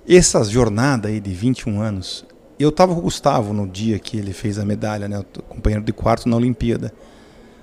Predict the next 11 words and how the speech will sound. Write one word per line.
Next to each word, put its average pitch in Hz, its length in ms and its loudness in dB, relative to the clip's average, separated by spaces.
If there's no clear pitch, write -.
Aquilo - 220 0
foi - 140 6
um 175 60 4
marco, 113 480 -2
não 117 560 4
só - 220 0
pra 110 220 2
ele, 123 240 0
mas 110 140 -4
pro - 140 -6
Brasil. 117 540 0